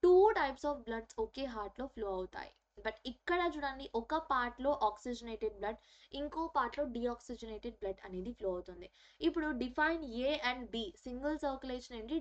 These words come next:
డబుల్ సర్క్యులేషన్ ఏంటి అనేది మనము డిఫైన్ చేయాలి. So if blood flows through the heart once, ఒక్కసారి బ్లడ్ హార్ట్ నుంచి ఫ్లో అవుతే దాన్ని మనము సింగిల్ సర్క్యులేషన్ అని అంటాము.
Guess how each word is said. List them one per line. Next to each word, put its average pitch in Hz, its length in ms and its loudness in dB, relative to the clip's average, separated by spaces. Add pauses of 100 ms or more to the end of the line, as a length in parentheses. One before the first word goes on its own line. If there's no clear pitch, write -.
డబుల్ 262 260 0
సర్క్యులేషన్ 240 560 -4
ఏంటి 208 240 -8
అనేది 190 360 -6
మనము 196 240 -6
డిఫైన్ 214 420 -8
చేయాలి. 180 400 -4 (520)
So 320 200 4 (600)
if 453 100 0 (320)
blood 277 420 2
flows 262 540 0
through 262 200 -8
the 247 200 -2
heart 214 460 0 (340)
once, 427 340 -2 (560)
ఒక్కసారి 294 1120 0
బ్లడ్ 240 380 -4
హార్ట్ 214 400 -2
నుంచి 220 300 -10 (120)
ఫ్లో 403 180 2 (140)
అవుతే 190 420 0 (800)
దాన్ని 269 380 0
మనము 220 360 -6 (120)
సింగిల్ 320 540 -2
సర్క్యులేషన్ 226 720 -2
అని 202 160 -12
అంటాము. - 400 -18